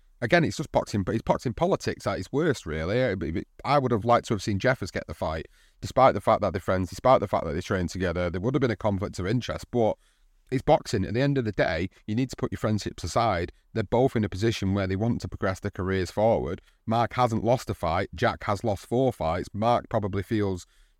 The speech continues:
deep down inside confident that he could probably beat Jack. So I could imagine that maybe is a fight that will happen, but maybe it is one of them that they're trying to leave as long as possible. Maybe it becomes a bigger fight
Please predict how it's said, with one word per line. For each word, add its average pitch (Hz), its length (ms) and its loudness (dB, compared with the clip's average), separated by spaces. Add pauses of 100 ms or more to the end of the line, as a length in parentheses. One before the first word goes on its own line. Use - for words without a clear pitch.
deep 113 180 2
down 107 220 4
inside 98 580 2
confident 113 480 0
that 90 140 -2
he 107 60 -2
could - 160 -6
probably 120 380 -2
beat 170 300 0
Jack. - 340 -6 (480)
So 131 420 2 (540)
I 143 60 -4
could 170 180 0
imagine 160 400 2
that 131 160 0
maybe 120 540 0 (240)
is 143 120 2
a 160 60 4
fight 87 280 0
that 101 160 -2
will 123 260 2
happen, 135 560 -2 (540)
but 113 160 0
maybe 104 500 2
it 92 60 2
is 95 120 -6
one 104 140 2
of 101 80 2
them 101 280 2
that 98 120 2
they're 92 100 -4
trying 101 380 0
to 101 240 -4 (720)
leave 113 280 2
as 110 120 0
long 113 240 2
as 101 120 -2
possible. 90 680 -2
Maybe 107 320 0
it 104 80 0
becomes 107 300 -2
a 101 60 -4
bigger 127 340 2
fight 82 360 -4